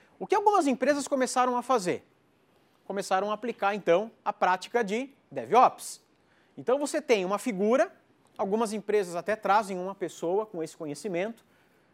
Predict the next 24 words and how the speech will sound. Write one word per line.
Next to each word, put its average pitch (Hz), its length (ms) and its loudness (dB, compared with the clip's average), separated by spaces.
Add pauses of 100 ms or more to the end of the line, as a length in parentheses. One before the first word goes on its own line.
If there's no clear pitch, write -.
(440)
É 143 80 -2
uma 180 160 0
pessoa 175 320 -4
que 175 100 -14
tem 185 120 -6
que - 80 -18
ter 190 80 -2
um 180 80 -4
conhecimento, 170 600 -8
por 165 160 -2
exemplo, 139 480 -6 (200)
de 135 140 -4
automação, 175 720 0
principalmente, 139 720 -12 (440)
e 143 80 -14
conhecer 185 460 -2
alguns 196 300 -4
ciclos 208 360 -10
de 196 240 -8 (500)
desenvolvimento 180 1160 -4 (260)
e 156 80 -8
de 147 140 -4
aplicação, 185 680 -6
de 120 140 -14